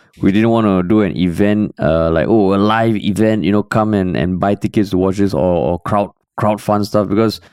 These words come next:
then you open up yourself for more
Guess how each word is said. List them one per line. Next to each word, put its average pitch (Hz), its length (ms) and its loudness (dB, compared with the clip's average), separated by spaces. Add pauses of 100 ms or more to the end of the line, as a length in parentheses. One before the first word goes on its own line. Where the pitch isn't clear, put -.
(420)
then 143 280 0
you 131 160 2
open 113 240 -2
up 113 140 0
yourself 101 380 0
for 90 140 -4
more 98 600 0